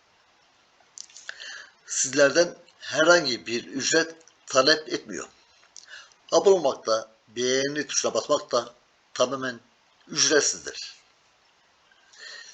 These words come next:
Şimdiden abone olduğunuz için,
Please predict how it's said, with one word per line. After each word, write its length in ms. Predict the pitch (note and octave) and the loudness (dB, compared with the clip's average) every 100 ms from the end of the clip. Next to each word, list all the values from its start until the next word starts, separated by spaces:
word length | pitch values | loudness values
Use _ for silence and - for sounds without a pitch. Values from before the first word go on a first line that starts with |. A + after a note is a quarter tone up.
| - - | -20 -8
Şimdiden 720 | - - E3 C#3 G2+ A2+ A#2 - _ _ _ _ - | -2 0 -2 -8 -8 -8 -8 -16 _ _ _ _ -2
abone 320 | C#3 D#3 E3 | 0 2 2
olduğunuz 360 | D3+ C#3+ B2 | 0 -2 -8
için, 400 | - - G#2 A2 | -6 -6 -6 -12